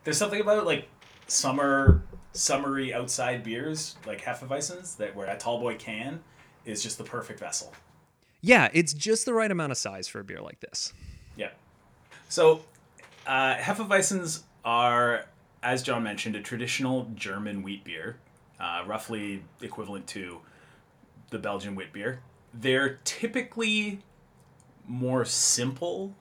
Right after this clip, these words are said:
Speaker 1: I guess, than Belgian wits. Belgian wits often have the additional spices added, whereas your German Hefeweizen has, is usually follows,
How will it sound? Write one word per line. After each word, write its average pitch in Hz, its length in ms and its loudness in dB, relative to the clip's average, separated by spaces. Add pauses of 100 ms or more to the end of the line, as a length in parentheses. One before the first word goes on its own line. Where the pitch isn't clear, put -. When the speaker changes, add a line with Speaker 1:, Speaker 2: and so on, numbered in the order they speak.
(120)
Speaker 1:
I 143 100 -2
guess, 165 500 -2 (120)
than 143 400 -2
Belgian 151 360 4
wits. 165 240 0
Belgian 165 400 4
wits 139 260 -2
often 117 320 -2
have 104 540 -6 (440)
the 107 440 -4
additional 131 400 -2
spices 120 480 -4
added, 143 400 -4 (180)
whereas 113 340 2
your 113 80 -2
German 123 300 -2
Hefeweizen 107 760 -4 (520)
has, 104 720 -4 (560)
is 110 300 -6
usually 127 400 0
follows, 117 640 2